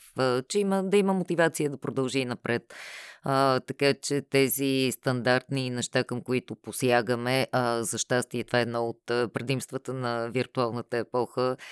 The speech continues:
навсякъде всичко може да намерим, така че нещата са просто да ги потърсим и да се включим в тях.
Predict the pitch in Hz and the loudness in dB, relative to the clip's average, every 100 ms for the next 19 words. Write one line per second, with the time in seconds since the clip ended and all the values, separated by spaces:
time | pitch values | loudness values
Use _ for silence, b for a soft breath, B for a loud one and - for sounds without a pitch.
0 | B - 127 - 139 127 - 113 113 139 | B -6 -4 2 4 4 0 -4 0 0
1 | 131 - 123 127 117 117 104 117 113 120 | 0 -4 -4 -2 -2 -4 -6 -6 -6 -4
2 | 113 120 127 139 131 - 120 104 - 131 | -2 -2 -4 -6 -4 0 0 -2 -6 -4
3 | 127 123 117 - - 123 120 - 123 - | -2 -2 -4 -6 -8 -8 -6 -2 -4 -2
4 | 120 - 123 113 - 123 - 120 117 107 | -6 -4 -4 -6 -4 -4 -4 -6 -4 -6
5 | - - 143 131 - 135 135 117 110 - | -12 -2 0 0 0 -4 -4 -6 -6 -6
6 | - - 123 113 - 117 107 107 - 113 | -8 -4 -2 -2 -2 -4 -6 -8 -4 -2
7 | 107 | -4